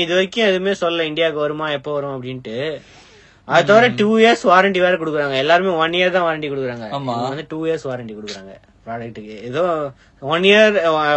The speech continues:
Speaker 1: ஒன் டைம் ஸ்கிரீன் ரீப்ளேஸ்மெண்ட் கொடுக்குறாங்க. அ, ஃபர்ஸ்ட்
Speaker 2: அவ்வளவு.
Speaker 1: மந்த்துக்குள்ள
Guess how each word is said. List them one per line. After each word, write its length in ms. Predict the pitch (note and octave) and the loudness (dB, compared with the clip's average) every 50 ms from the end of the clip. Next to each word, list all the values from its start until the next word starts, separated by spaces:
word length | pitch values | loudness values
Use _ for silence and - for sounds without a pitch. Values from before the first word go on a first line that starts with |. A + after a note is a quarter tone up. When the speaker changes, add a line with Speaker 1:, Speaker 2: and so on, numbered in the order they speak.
| C#3+ C#3+ | 2 2
Speaker 1:
ஒன் 100 | D#3 E3 E3+ | 0 2 2
டைம் 140 | G3 G3+ G#3+ G#3 | 2 0 0 0
ஸ்கிரீன் 260 | - F#3+ G#3 G#3 G3+ | -2 -2 0 0 0
ரீப்ளேஸ்மெண்ட் 440 | G3 F3+ F3 F3 E3+ E3 E3 D#3+ D3+ | -2 -2 -2 -4 -4 -4 -8 -8 -8
கொடுக்குறாங்க. 380 | D3+ D3 C3+ C#3 C3+ C3 B2+ C#3 E3+ G#3 B3+ C4+ - _ _ _ _ _ _ _ _ _ _ _ _ | -8 -6 -4 -4 -4 -2 0 2 2 2 2 0 -6 _ _ _ _ _ _ _ _ _ _ _ _
அ, 100 | D#3+ C#3+ C#3+ C#3+ C#3+ C#3 C#3 C3+ | -8 -4 -2 2 4 4 4 4
ஃபர்ஸ்ட் 280 | - D#3 F3 C3 C3 - | 2 2 2 2 4 4
Speaker 2:
அவ்வளவு. 80 | A3 A3 | 6 6
Speaker 1:
மந்த்துக்குள்ள 460 | A3 A3 F#3+ G3+ F3+ G3 G#3 A3+ A#3 | 4 4 2 0 2 2 6 8 8